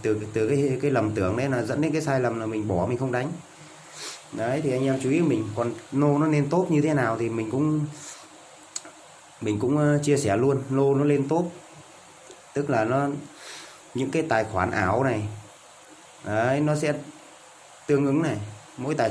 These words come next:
khoản chơi được tối đa là hai nghìn điểm. Chơi cho bao nhiêu số cũng được, nhưng mà giới hạn là hai nghìn điểm. Đấy, thì là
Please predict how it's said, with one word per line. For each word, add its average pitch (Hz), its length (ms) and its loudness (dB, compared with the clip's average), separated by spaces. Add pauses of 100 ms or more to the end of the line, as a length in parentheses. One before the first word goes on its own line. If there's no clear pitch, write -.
khoản 98 200 2
chơi 135 180 2
được 123 160 0
tối 143 160 2
đa 139 220 2
là 123 80 0
hai 131 220 0
nghìn 113 180 2
điểm. 92 180 0 (840)
Chơi 131 180 2
cho 131 80 2
bao 131 140 4
nhiêu 131 100 2
số 143 160 0
cũng 160 80 2
được, 113 180 0
nhưng 127 140 -2
mà 117 120 0
giới 139 180 0
hạn 156 200 -2
là 113 60 -4
hai 127 160 -2
nghìn 117 180 0
điểm. 98 180 -2 (720)
Đấy, 117 160 2
thì 139 80 0
là 110 460 0